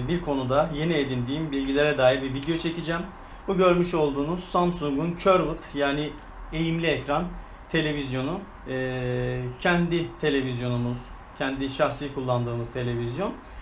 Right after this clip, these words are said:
E, bir hafta öncesinden cihazın sol tarafında şu görmüş olduğunuz yerde bir kararma meydana geldi. Şu alt kısımlarda da hafiften, e, ışık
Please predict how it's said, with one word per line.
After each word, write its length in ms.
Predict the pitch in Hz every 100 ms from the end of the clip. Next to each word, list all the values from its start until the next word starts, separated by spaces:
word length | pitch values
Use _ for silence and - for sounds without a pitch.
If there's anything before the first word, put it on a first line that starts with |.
| - 139
E, 200 | 143 160
bir 80 |
hafta 260 | 254 180 175
öncesinden 720 | 165 156 151 170 165 208 220
cihazın 440 | 180 220 160 170 226 - - -
sol 300 | - 233 196
tarafında 440 | 185 160 147 151 151
şu 160 | - 175
görmüş 380 | 190 190 175 -
olduğunuz 500 | 190 170 143 143 139
yerde 440 | 202 180 123 165 233 - - - - -
bir 140 | 208 254 - -
kararma 460 | 196 190 190 190
meydana 380 | 170 135 123 123
geldi. 440 | 120 113 139 269 - - - -
Şu 260 | - -
alt 200 | 226 220
kısımlarda 600 | - 175 170 156 147 156 180
da 120 | 220
hafiften, 480 | 196 156 208 240 - 151
e, 320 | 151 151 151 - - -
ışık 260 | 185 247